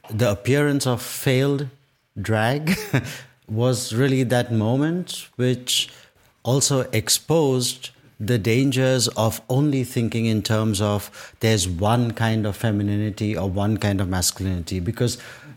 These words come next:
And this is not about policing, uh, what is the right kind of drag, but if the only kind of drag was,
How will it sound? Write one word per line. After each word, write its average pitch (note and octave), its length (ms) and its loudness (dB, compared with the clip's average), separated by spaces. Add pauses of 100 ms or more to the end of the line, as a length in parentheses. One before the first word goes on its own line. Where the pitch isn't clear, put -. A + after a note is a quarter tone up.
(500)
And C3 320 0
this B2 120 0
is E3+ 80 0
not G3 140 0
about E3 300 -2
policing, A2+ 680 0
uh, F#2+ 80 -2
what A2 220 2
is A#2+ 100 2
the G#2+ 100 0
right G#2+ 280 0
kind G#2 220 -2
of F#2+ 100 -4
drag, F#2 340 0
but A#2+ 180 0
if D3 240 0
the B2 220 0
only D#3 340 2
kind A#2 280 0
of G2+ 80 0
drag G#2 360 0
was, G#2+ 360 0